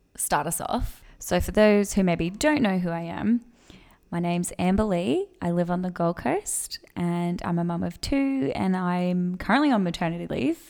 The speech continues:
from flight attending and finishing my honours in psychology. And so, yeah, my, my kids are pretty young, but we're, I wouldn't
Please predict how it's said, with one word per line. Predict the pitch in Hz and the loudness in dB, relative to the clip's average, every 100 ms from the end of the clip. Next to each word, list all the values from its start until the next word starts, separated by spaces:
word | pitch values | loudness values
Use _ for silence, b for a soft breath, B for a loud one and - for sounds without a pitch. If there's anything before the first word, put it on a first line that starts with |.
| - | -6
from | 175 165 | -2 0
flight | 160 156 165 | 0 -4 -4
attending | 165 175 175 233 359 B B B B | -6 -2 2 2 0 B B B B
and | - 175 | -2 -2
finishing | 175 208 202 190 175 | 0 2 2 0 -2
my | 175 - | -4 -6
honours | 175 170 170 170 | -4 -2 -4 -6
in | - 170 | -2 -2
psychology. | - 170 165 - 170 170 - 247 381 - _ - _ _ _ - - | -2 -8 -8 -10 -10 -10 -8 -8 -8 -14 _ -20 _ _ _ -20 -10
And | - 185 175 170 | -4 0 0 -2
so, | - | -4
yeah, | 170 180 175 | 0 2 2
my, | 185 180 180 - | 0 -4 -8 -8
my | 175 | -6
kids | - 240 | -4 -2
are | 233 | -2
pretty | - 233 | -2 -2
young, | 214 196 214 208 208 208 | -2 2 2 4 2 0
but | 185 170 | 0 0
we're, | - 180 180 B B B B | -2 -6 -10 B B B B
I | 180 | 0
wouldn't | 202 190 185 | 2 2 0